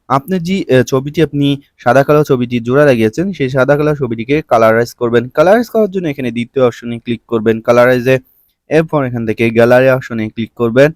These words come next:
এরপর পূর্বের মতো আপনি গ্যালারি থেকে যে সাদা কালো ছবিটি আপনি জোড়া লাগিয়েছেন,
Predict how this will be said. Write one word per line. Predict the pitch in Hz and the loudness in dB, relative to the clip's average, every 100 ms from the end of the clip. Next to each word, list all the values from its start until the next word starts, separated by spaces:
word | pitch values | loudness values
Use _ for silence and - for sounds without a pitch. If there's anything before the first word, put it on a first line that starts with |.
| _ _ _ _ _ _ _ _ - | _ _ _ _ _ _ _ _ -2
এরপর | 175 208 202 190 | 2 4 4 2
পূর্বের | 156 127 143 | 0 0 0
মতো | 180 175 135 | 0 0 0
আপনি | 120 113 110 | 0 -2 0
গ্যালারি | 117 120 147 | 2 2 0
থেকে | 151 156 | -2 -6
যে | 143 131 123 | -4 -4 -4
সাদা | 113 117 | 0 0
কালো | 127 143 | 0 -4
ছবিটি | 135 117 113 | -4 -8 -8
আপনি | 127 123 110 | -10 -8 -6
জোড়া | 117 156 | 0 2
লাগিয়েছেন, | 170 170 165 170 | 2 0 -4 -8